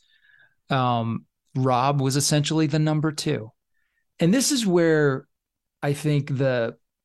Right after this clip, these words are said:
p-, kind of perfection of his resume is great, but let's put that aside and think a little bit deeper here.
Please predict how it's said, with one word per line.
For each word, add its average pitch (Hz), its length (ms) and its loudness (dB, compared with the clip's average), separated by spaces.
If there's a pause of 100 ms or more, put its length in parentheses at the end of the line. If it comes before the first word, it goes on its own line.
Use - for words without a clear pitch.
p-, - 100 -20
kind 143 160 0
of 139 80 -2
perfection 151 540 -4
of 135 100 0
his 120 160 -6
resume 120 760 -4 (600)
is 120 100 -10
great, 202 320 2
but 123 120 -6
let's 147 160 -2
put 165 160 -4
that 139 140 0
aside 117 720 -6 (420)
and 139 160 -2
think 143 280 -4
a 135 40 -4
little 151 220 2
bit 147 180 2
deeper 135 300 -2
here. 110 460 -8